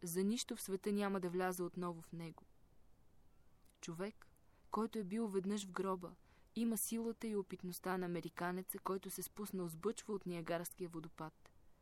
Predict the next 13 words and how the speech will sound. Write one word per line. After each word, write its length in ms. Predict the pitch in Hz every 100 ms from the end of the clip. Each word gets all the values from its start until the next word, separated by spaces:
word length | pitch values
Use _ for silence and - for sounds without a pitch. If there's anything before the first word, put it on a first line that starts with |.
| - - - - -
Той 160 | 247
искал 260 | 269 - 262
да 100 | 233
опита 320 | 220 262 233
силата 460 | - 247 247 233 214
на 100 | 214
Ниагарския 640 | 196 185 190 202 - 196
водопад 560 | 180 175 - 190 - - - - -
и 100 | 208
затова 340 | 208 202 240
взел 300 | 240 208 262 247
една 240 | 226 226
бъчва, 520 | 185 214 - 208 208